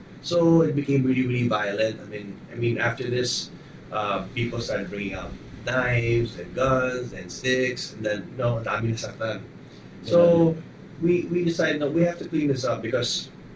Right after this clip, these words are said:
Speaker 1: magaling mga Filipino martial artists.
Speaker 2: Mm.
Speaker 1: And then, uh, during this time, I, uh, I discovered the Gracies. So I went and trained with the Gracies, the Gracie family, who,
Speaker 2: Mm-hmm.
Speaker 1: who were the founders of the U F C. Um,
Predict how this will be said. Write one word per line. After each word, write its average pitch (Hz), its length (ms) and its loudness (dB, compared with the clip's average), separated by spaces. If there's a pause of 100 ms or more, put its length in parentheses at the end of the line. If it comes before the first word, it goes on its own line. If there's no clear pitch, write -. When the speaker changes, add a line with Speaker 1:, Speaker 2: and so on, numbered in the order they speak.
Speaker 1:
magaling 156 500 2
mga 147 240 -2
Filipino 139 380 2
martial 117 380 -4
artists. - 440 -6
Speaker 2:
Mm. 147 280 -10 (240)
Speaker 1:
And 139 140 2
then, 147 220 4
uh, 135 280 4
during 147 240 4
this - 160 0
time, 107 400 -4
I, 110 400 2
uh, 98 340 -4 (800)
I 117 120 -2
discovered 123 480 2
the 104 80 0
Gracies. - 680 0 (220)
So - 160 0
I 117 40 2
went 120 200 0
and 120 100 2
trained 117 220 2
with 107 80 0
the - 100 -4
Gracies, 110 560 0
the - 80 -10
Gracie 117 300 0
family, 113 400 -2
who, 113 80 -6
Speaker 2:
Mm-hmm. 120 320 0
Speaker 1:
who 147 60 4
were 143 120 10
the 127 140 0
founders 127 400 -2
of 101 80 -6
the 104 160 -4
U 98 80 0
F 98 40 -6
C. 90 280 -6 (640)
Um, 113 420 0